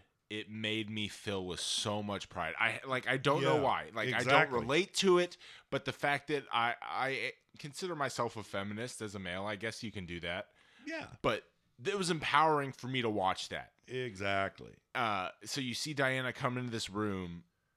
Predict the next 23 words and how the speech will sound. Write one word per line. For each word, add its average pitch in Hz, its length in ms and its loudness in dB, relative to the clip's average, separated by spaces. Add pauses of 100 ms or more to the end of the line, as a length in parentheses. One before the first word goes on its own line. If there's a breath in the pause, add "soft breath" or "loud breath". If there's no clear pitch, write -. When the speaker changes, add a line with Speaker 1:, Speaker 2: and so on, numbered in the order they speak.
Speaker 1:
and 104 180 -8
fucking, 104 680 -6 (840)
they're 110 200 -4
like, 85 240 -4
"Why 76 140 -4
is 90 120 -8
a 78 60 -10
woman 139 280 -2
in 71 100 -10 (160)
here? 69 140 -18 (400 loud breath)
Get 143 100 0
Speaker 2:
Yeah. 139 80 6
Speaker 1:
this 104 220 2
woman 107 300 -4
out 202 160 8
of 104 120 -4
here." 82 240 -8 (100)
Speaker 2:
Yeah, 123 140 -4
what 120 200 0
is 127 80 -2
Speaker 1:
She's 143 140 0
Speaker 2:
she? 156 60 -2
Speaker 1:
like, 92 200 -4